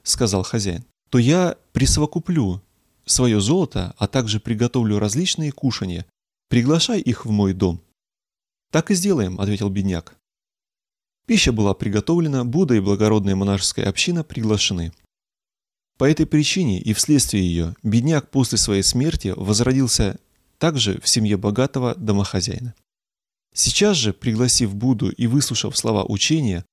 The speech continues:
он обрел духовное пробуждение. И еще сказал Будда Ананде:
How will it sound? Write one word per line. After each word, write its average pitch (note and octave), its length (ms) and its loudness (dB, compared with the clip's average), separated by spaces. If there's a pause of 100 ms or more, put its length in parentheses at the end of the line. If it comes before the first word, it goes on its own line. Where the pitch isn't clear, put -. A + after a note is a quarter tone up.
(260)
он F3+ 240 4
обрел C#3+ 360 0
духовное A#2 480 0
пробуждение. F#2 760 -2 (800)
И D#3+ 100 -2
еще E3 320 2
сказал A2 480 2
Будда G#2 460 -2
Ананде: F#2+ 540 -4